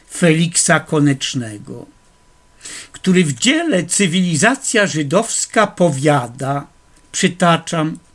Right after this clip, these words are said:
"W bolszewickiej Rosji może żona pozostawić sobie nazwisko panieńskie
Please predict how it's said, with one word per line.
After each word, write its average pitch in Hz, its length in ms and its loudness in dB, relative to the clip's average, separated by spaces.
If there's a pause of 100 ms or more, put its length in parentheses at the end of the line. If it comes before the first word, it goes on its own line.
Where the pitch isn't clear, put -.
(1400)
"W 123 120 -8
bolszewickiej 208 1400 2
Rosji 202 840 0 (920)
może 254 580 4
żona 233 720 4 (420)
pozostawić 208 840 2
sobie 196 460 2
nazwisko 165 680 0
panieńskie 143 880 -2